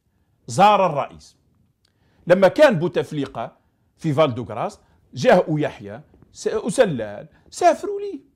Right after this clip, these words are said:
حتى القايد صالح بعد لما كان في فالدوغراس، آه، مش في فالدوغراس، في لي زانفاليد،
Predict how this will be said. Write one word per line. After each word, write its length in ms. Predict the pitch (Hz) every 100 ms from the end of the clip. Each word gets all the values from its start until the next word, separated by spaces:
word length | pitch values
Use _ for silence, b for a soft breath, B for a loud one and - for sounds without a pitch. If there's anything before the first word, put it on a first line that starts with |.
| _
حتى 240 | - - 427
القايد 320 | 180 226 165
صالح 300 | - 214 208
بعد 340 | 180 208 214
لما 200 | 196 202
كان 180 | 180 214
في 140 | 165 175
فالدوغراس، 760 | 202 175 160 151 185 214 -
آه، 140 | 220
مش 240 | 190 208 202
في 120 | 175
فالدوغراس، 560 | 160 139 143 151 131 - B B
في 160 | B 185
لي 100 | 175
زانفاليد، 520 | 156 190 147 147 269